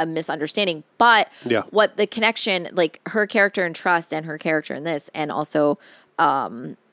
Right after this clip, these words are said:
Speaker 1: you know, Martin Donovan's character and,
Speaker 2: Mm-hmm.
Speaker 1: and Robert John Burke's character
Speaker 2: Mm-hmm.
Speaker 1: in this, the similarities is, like, her, there, she's never demonized for the things that she doesn't know.
Speaker 2: Yeah.
Speaker 1: She's never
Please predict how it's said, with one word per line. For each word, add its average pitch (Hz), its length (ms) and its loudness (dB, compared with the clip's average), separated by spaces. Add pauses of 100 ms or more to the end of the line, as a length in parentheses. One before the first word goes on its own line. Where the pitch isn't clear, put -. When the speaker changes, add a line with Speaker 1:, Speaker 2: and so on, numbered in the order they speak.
(120)
Speaker 1:
you 175 160 -4
know, 156 100 0
Martin 160 220 0
Donovan's 156 400 0
character 143 440 -6
and, 127 180 -10
Speaker 2:
Mm-hmm. 123 160 0
Speaker 1:
and 127 300 -2 (120)
Robert 143 300 0
John 143 180 -4
Burke's - 300 -4
character 120 280 0
Speaker 2:
Mm-hmm. 143 60 6
Speaker 1:
in 151 60 4
this, 151 200 -2 (400)
the 190 100 0
similarities 214 800 2
is, 160 140 -4
like, 160 340 0 (120)
her, 202 880 4 (840)
there, 190 340 4
she's 208 320 -2
never 185 380 2 (120)
demonized 156 1040 -6 (200)
for 165 340 -2
the 151 100 -2
things 143 500 -4
that - 200 -2
she - 120 -8
doesn't 139 280 -6
know. 131 80 4
Speaker 2:
Yeah. 160 260 4
Speaker 1:
She's 160 220 -6
never 165 400 2